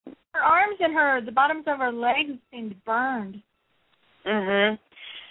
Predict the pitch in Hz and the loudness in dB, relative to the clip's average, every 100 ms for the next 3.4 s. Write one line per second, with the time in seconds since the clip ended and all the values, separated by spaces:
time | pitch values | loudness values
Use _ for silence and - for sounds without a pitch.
0 | - _ _ 180 185 185 180 170 - _ | -20 _ _ 6 8 10 8 4 0 _
1 | _ 202 220 - - 294 - 226 226 226 | _ 2 2 0 2 2 6 6 6 2
2 | 226 226 208 196 190 _ _ _ _ _ | -4 -2 0 0 -6 _ _ _ _ _
3 | _ - - 190 | _ -10 2 6